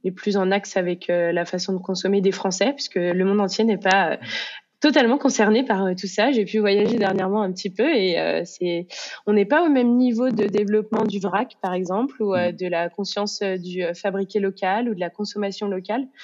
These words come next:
Speaker 1: Moi, c'est quelque chose en habitant en Irlande que je connaissais très peu et en arrivant à Angers, euh, j'ai eu l'impression que, bah, c'était hyper intéressant et c'était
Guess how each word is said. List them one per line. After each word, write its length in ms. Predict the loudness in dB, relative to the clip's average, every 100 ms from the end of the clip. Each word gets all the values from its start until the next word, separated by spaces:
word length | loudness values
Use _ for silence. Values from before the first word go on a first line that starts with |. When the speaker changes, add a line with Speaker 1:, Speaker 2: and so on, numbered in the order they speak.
| -20 -8
Speaker 1:
Moi, 80 | -4
c'est 100 | -2
quelque 160 | -4 -2
chose 200 | -2 0
en 100 | 0
habitant 380 | -2 -4 -4
en 80 | -2
Irlande 320 | 0 0 -2
que 160 | -4 -8
je 100 | -8
connaissais 400 | -6 -6 -6 -10
très 300 | -12 -8 -6
peu 260 | -2 -4 -4 -12 -20 -8
et 80 | -2
en 100 | 0
arrivant 540 | 2 2 2 2 2 2
à 100 | 2
Angers, 400 | 0 0 0 0
euh, 120 | -2
j'ai 140 | -2
eu 40 | -2
l'impression 560 | -2 -2 -4 -4 -4
que, 280 | -4 -4 -4 -6 -14 -20 _
bah, 400 | -12 -8 -6 -6
c'était 320 | -8 -12 -4 -2
hyper 240 | 0 0
intéressant 440 | -2 -2 -4 -2
et 60 | -2
c'était 300 | -4 -6 -8